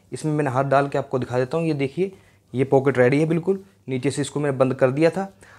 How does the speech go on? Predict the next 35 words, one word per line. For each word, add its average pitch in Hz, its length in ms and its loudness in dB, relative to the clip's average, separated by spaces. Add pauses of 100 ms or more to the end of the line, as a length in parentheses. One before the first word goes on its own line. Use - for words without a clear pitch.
अब 135 140 -2
दोस्तों, 156 280 4
मैं 180 120 6
आपको 165 260 2
ये 156 100 4
भी 165 80 2
बताता 151 320 2
हूँ 180 80 0
कि 180 60 -2
किस - 200 -8
तरह 156 120 2
से 156 60 -2
इसको 147 180 -2
अटैच 139 220 2
करना 156 220 0
है। 165 60 4
ये 160 160 6
पैंट 151 260 2
का 165 120 2
पीछे 156 280 0
वाला 147 160 6
पार्ट्स 135 380 0
है। 233 100 -4 (600)
आपको 151 280 4
करना 156 300 4
क्या 185 120 0
है, 175 80 0
इसको - 200 -4
इसके 151 200 -4
ऊपर 139 200 6
रखा 135 160 2
है 165 40 8
इस 160 120 0
तरीके 165 240 0
से, 233 160 -6